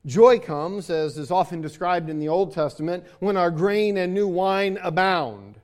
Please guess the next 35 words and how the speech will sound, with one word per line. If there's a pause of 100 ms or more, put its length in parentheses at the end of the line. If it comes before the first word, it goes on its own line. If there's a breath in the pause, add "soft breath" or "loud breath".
(1040)
So
to
speak, (1120)
that's
the
harvest.
That's
the
time
of
plenty,
and
that's
when
joy
is
most
natural. (400 soft breath)
Yet
we
must
be
patient. (1900)
Patience
stands
in
contrast
to
grumbling
against
one
another
in
that
text.